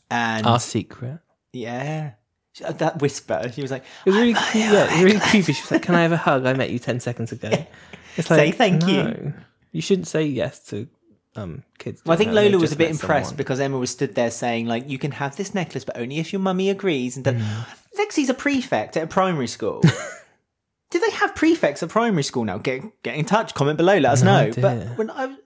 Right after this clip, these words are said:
Speaker 1: it was only a, a secondary or high school, as they call it now. Um, i-, in,
Speaker 2: Yeah,
Speaker 1: when
Speaker 2: only
Speaker 1: I
Speaker 2: year
Speaker 1: was
Speaker 2: elevens were, weren't they? I don't know.
Speaker 1: Yeah,
Speaker 2: I
Speaker 1: all the
Speaker 2: never
Speaker 1: year
Speaker 2: was
Speaker 1: elevens
Speaker 2: one.
Speaker 1: were prefects.
Speaker 2: Wasn't in that,
Speaker 1: We got a special
Speaker 2: that
Speaker 1: badge
Speaker 2: group.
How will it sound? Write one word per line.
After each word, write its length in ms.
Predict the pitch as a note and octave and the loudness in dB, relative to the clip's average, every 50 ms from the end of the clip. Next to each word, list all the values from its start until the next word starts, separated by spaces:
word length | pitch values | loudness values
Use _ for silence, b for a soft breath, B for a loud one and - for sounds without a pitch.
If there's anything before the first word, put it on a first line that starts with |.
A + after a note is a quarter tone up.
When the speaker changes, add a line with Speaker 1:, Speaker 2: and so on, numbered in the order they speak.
| _ _ _ _ | _ _ _ _
Speaker 1:
it 80 | - B3+ | -6 -4
was 100 | B3+ B3 | 0 2
only 240 | C#4 C#4 A#3+ A#3+ A3 | 2 2 4 4 4
a, 300 | G#3 G3 F#3+ F#3+ F#3 - | 4 4 2 0 -2 0
a 360 | - F3+ F3+ F3 F3 E3+ E3 F3 | 0 2 2 2 2 0 -2 -2
secondary 420 | - - A#3+ - B3+ A3 E3 C3+ G#2 | -2 -2 0 2 2 2 2 0 -2
or 80 | G2 - | -2 0
high 200 | - D#3+ D#3+ D#3 | 2 2 2 2
school, 280 | C#3+ - - A2+ G#2 G2+ | 2 -2 -2 -2 -2 -2
as 80 | G2+ | -4
they 60 | G#2+ | -6
call 180 | - - A#2 G#2 | -6 -6 -8 -8
it 100 | F2 G#2 | -8 -8
now. 300 | A2+ G2+ F2 F#2+ B2 D#3 - | -10 -10 -10 -10 -10 -6 -4
Um, 280 | D#3+ D3 C3 C#3 C#3+ - - | -2 -2 -2 -4 -8 -14 -14
i-, 140 | E3+ D#3 - _ - | -14 -16 -16 _ -12
in, 220 | - D3 B2+ B2+ D3+ D3+ D3 | -10 -10 -8 -4 -2 -2 0
Speaker 2:
Yeah, 140 | C3 A2+ B2+ | 2 2 2
Speaker 1:
when 80 | C#3 | 2
Speaker 2:
only 20 | C3+ | 2
Speaker 1:
I 80 | B2 B2+ | 2 2
Speaker 2:
year 80 | B2 A#2+ | 2 2
Speaker 1:
was 60 | A#2 | 0
Speaker 2:
elevens 360 | B2 C#3 D3+ C3+ G#2 A2 - | 0 -2 -2 -4 -8 -8 -8
were, 180 | - D2 D#2+ E2 | -6 -6 -6 -6
weren't 200 | G#2+ A2+ B2 - | -6 -6 -6 -6
they? 160 | C#3+ D3+ D3 | -6 -6 -6
I 100 | C3+ A2+ | -6 -8
don't 200 | A2 - - - | -8 -10 -8 -4
know. 40 | - | -2
Speaker 1:
Yeah, 80 | A#3 G#3+ | 0 2
Speaker 2:
I 20 | - | 4
Speaker 1:
all 80 | - | 4
the 60 | - | 4
Speaker 2:
never 120 | - F#3 F#3+ | 4 4 4
Speaker 1:
year 80 | F#3+ | 4
Speaker 2:
was 80 | F#3+ G#3 | 6 6
Speaker 1:
elevens 260 | A3+ A#3 B3+ G#3+ C#3 C3 | 6 6 4 4 2 2
Speaker 2:
one. 120 | C3 C3 | 2 2
Speaker 1:
were 60 | C3 | 2
prefects. 200 | C3+ B2 A2 G#2+ C#3 | 0 0 0 2 2
Speaker 2:
Wasn't 200 | C3 B2+ A#2 F#2 | 2 2 2 2
in 160 | C3+ C3+ B2+ | 2 2 2
that, 200 | B2 A#2+ - - - | 2 0 -2 -4 -4
Speaker 1:
We 60 | D#3 | -2
got 60 | D#3+ E3 | 0 0
a 20 | E3 | 2
special 260 | E3 E3 A#2+ - D#3+ | 2 2 2 2 2
Speaker 2:
that 40 | F3 | 2
Speaker 1:
badge 320 | G3+ G#3 F3+ A#2+ F#2 G#2+ | 2 2 4 2 2 0
Speaker 2:
group. 340 | C3 C3 C3+ - - - | 0 -2 -2 -4 -6 -12